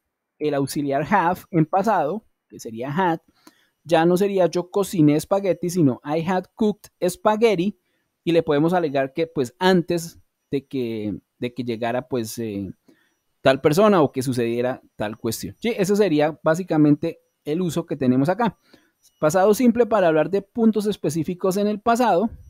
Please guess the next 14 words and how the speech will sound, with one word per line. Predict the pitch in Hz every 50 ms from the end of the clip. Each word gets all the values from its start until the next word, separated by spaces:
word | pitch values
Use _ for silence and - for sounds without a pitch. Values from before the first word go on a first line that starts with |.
| - _ _ _ _ _ _ _ _ _ _ _ _ _ _ _ _ _ _ _ _
Y | - 190
el | 214 208
pasado, | - 233 240 233 247 233 226 240 233 226 233 214 - _
em, | - 190 185 185 180 175 175 165 160 160 156 151 151 147 147 143 139 135 131 131 131 127 127 123 120 117 107 - - _ _ _ _ _ _ _ _ _ _
el | _ 139 143 143
pasado | - 160 147 160 180 175 190 196 202 208 202 - _ _ _ _ _
perfecto | - 226 233 - 254 233 - - - 196 202 - _ _ _ _ _
para | _ 165 156 156 151
hablar | 147 147 147 147 170
de | 175 175 _
cosas | - 208 185 196 196 185
de | 190 170 180 _
que | - 151
sucedieron | - - 143 - 151 139 143 143 151 156 151 165 175